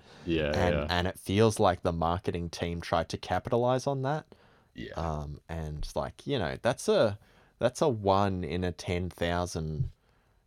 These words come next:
Speaker 2: chance. It, like, it just doesn't happen that often in those
Speaker 1: Yeah.
Speaker 2: games. And, like, you've gotta be really fucking good to, to do that kind of
Speaker 1: Yes.
Speaker 2: thing. And it's just like, yeah, I think, I think it's just marketing being super out of touch with,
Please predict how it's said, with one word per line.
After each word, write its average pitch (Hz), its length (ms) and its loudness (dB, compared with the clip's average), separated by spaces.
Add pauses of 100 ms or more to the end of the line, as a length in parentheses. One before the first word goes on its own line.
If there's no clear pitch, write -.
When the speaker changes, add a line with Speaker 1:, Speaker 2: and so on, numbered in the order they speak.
(420)
Speaker 2:
chance. - 760 0
It, 98 100 0
like, 95 200 2
it 95 100 0
just - 280 -2
doesn't 101 280 2
happen 95 460 0
that 69 200 -4
often 65 400 -4
in 80 140 -6
those 65 220 -4
Speaker 1:
Yeah. 76 280 0
Speaker 2:
games. 64 340 -8
And, 69 320 -8
like, 71 180 -4 (440)
you've 107 240 0
gotta 117 200 6
be 113 160 0
really 95 420 0
fucking 90 440 -4
good 87 340 -2
to, 73 180 -6 (160)
to 92 100 -2
do 80 280 -2
that 82 200 -2
kind - 200 -6
of - 120 -8
Speaker 1:
Yes. - 60 -10
Speaker 2:
thing. 50 260 -6
And 50 120 -6
it's - 220 -12
just - 260 -10
like, - 360 -6 (640)
yeah, 55 300 -4
I 62 100 -4
think, - 420 -10 (100)
I 78 80 -4
think - 260 -8
it's - 180 -10
just - 300 -12
marketing - 540 -10
being - 360 -8
super - 360 -6
out 64 100 -2
of - 120 -10
touch - 340 -6
with, - 260 -10